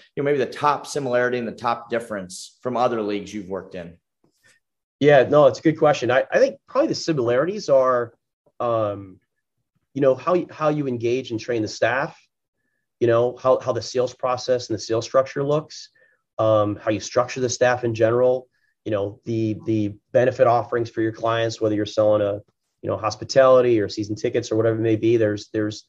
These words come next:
Speaker 2: I think all those things are very, very similar from league to league, in my opinion.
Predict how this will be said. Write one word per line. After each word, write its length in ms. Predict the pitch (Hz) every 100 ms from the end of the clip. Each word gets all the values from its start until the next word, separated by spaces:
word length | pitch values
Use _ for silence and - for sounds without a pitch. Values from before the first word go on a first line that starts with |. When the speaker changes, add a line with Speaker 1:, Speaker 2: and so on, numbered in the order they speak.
| -
Speaker 2:
I 60 |
think 180 | 143 143
all 160 | 113 127
those 220 | 123 110
things 240 | 117 110 107
are 80 |
very, 260 | 101 110 107
very 200 | 101 98
similar 480 | - 107 104 101 101
from 260 | - 101
league 200 | 101 101 -
to 80 |
league, 260 | 95 104 113
in 60 | 127
my 140 | 127
opinion. 480 | 127 135 139 151